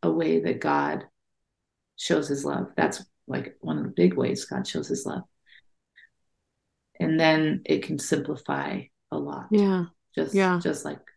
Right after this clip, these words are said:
Speaker 1: the life of a child.
Speaker 2: Right. Definitely thinking about shapes does, I think,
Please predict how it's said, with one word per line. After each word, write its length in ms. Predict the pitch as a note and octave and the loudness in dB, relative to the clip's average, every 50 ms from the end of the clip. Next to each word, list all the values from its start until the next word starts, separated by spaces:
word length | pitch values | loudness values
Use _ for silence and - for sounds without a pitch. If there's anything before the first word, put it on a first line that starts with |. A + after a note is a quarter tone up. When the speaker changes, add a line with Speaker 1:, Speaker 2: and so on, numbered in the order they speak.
| _ _ | _ _
Speaker 1:
the 120 | - D3+ - | -6 -4 -4
life 220 | C#2 D2 - - | -4 -4 -4 -4
of 120 | - - | -6 -6
a 60 | - - | -6 -8
child. 440 | - - - - - - - - - _ _ _ _ _ _ _ _ _ _ - - - _ _ _ _ _ _ _ _ _ _ _ _ _ - | -8 -6 -6 -6 -6 -8 -10 -12 -20 _ _ _ _ _ _ _ _ _ _ -20 -20 -20 _ _ _ _ _ _ _ _ _ _ _ _ _ 2
Speaker 2:
Right. 400 | G3 F#3+ F3+ F3 F3 E3+ - - _ _ _ _ _ _ _ - | 4 6 6 6 6 4 2 -2 _ _ _ _ _ _ _ 2
Definitely 440 | - G3+ G3 - G#3 F3+ F3+ F3+ F3 | 4 4 4 4 2 2 2 2 2
thinking 320 | F3 G3 F#3+ F#3+ F#3+ F#3+ | 2 2 4 4 4 2
about 280 | F#3 F#3 F3 F3 - - _ _ | 2 0 -2 -2 -4 -6 _ _
shapes 800 | - - - - - G3+ F3+ E3+ E3 E3 - - - - - - | -10 -8 -6 -2 2 4 6 6 4 2 0 -4 -8 -10 -10 -4
does, 500 | - - F#3 F3 E3+ E3+ E3 - - - - _ _ _ _ _ _ _ _ _ - | 0 2 2 4 4 2 0 -4 -6 -8 -12 _ _ _ _ _ _ _ _ _ -2
I 100 | F#3 F3 | 0 2
think, 380 | - F3+ E3 D#3 - - - | 2 2 0 0 -4 -10 -20